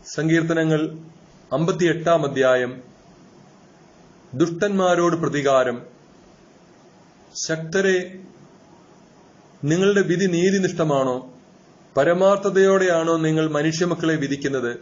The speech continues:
നിങ്ങളുടെ ഹൃദയത്തിൽ തിന്മ നിരൂപിക്കുന്നു. നിങ്ങൾ ഭൂമിയിൽ അക്രമങ്ങൾ അഴിച്ചുവിടുന്നു. ഉരുവായപ്പോൾ മുതൽ ദുഷ്ടർ വഴിപിഴച്ചിരിക്കുന്നു. ജനനം മുതലേ നുണ പറഞ്ഞ് അവർ അബദ്ധത്തിൽ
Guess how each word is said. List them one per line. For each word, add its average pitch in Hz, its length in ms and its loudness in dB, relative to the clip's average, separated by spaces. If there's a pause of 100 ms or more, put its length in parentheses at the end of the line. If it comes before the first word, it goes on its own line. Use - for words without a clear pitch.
(1040)
നിങ്ങളുടെ 185 280 2
ഹൃദയത്തിൽ 196 580 0
തിന്മ 185 280 2
നിരൂപിക്കുന്നു. 143 720 0 (1160)
നിങ്ങൾ 160 300 0
ഭൂമിയിൽ 180 520 2
അക്രമങ്ങൾ 180 560 0
അഴിച്ചുവിടുന്നു. 143 680 -2 (1200)
ഉരുവായപ്പോൾ 190 760 4
മുതൽ 165 500 -2 (680)
ദുഷ്ടർ 165 380 0
വഴിപിഴച്ചിരിക്കുന്നു. 151 1120 -2 (960)
ജനനം 185 460 0
മുതലേ 180 400 0 (460)
നുണ 165 280 2
പറഞ്ഞ് 165 680 -2
അവർ 147 180 2
അബദ്ധത്തിൽ 165 680 0